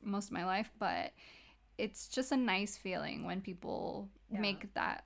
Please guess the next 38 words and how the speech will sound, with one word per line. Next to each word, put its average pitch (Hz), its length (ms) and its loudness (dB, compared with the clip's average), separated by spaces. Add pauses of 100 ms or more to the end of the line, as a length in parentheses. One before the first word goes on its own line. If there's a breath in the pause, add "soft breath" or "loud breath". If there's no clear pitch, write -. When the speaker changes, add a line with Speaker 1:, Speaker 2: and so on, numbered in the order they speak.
Speaker 1:
little 226 340 4
extra - 400 2
effort, 202 340 0
'cause 254 140 0
it's 269 160 0
really 311 260 0
not 196 380 0 (200)
Speaker 2:
It's 233 100 -10
Speaker 1:
that, - 260 2 (140)
Speaker 2:
<laughs> - 40 -14
not 233 240 0
that 196 200 -2
hard. - 120 -2 (100)
Speaker 1:
<laughs> - 100 -2
it's 269 100 2
not 277 140 6
that 254 140 8
Speaker 2:
Uh, - 40 6
Speaker 1:
hard. - 320 2
Speaker 2:
on, 247 300 6 (180)
on 240 100 2
my 240 260 4
end, 196 460 -2
f-, - 460 -10
in 208 160 0
that 202 320 0
per-, 220 320 -8
that 196 340 -2 (140)
aspect, 175 500 -2
I 190 140 4
try 233 200 -2
to 220 140 -2
also 190 240 0
make 185 240 -2
it 160 100 -2
not 180 240 0
be 202 120 -4
like, 175 400 0